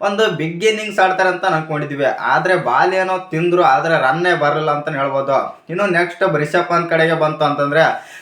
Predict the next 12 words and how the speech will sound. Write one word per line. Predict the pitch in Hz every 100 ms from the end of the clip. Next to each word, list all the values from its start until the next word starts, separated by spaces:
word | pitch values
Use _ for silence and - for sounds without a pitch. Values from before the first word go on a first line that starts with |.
| 156
ರಿಷಬ್ | 170 170 226 -
ಪಂತ್ | 202 202
ಅವರು | 185 185 180
ಮೈಗೆಲ್ಲ | 139 156 175 175 175 175 165
ಬಡಿಸಿಕೊಂಡು, | 139 139 156 165 160 165 160
ಬಾಲ್ | 127 113 147 156
ತಲೆಗೆಲ್ಲ | 165 156 160 160 160
ಹೊಡಿಸಿಕೊಂಡು, | 156 139 147 156 147 156 165
ಗಾಯ | - 120 151
ಎಲ್ಲ | 151 156
ಮಾಡಿಕೊಂಡು | 156 127 135 151 - 151 160 165 131 - - - -
ಒಂದು | 160 185 180 175 -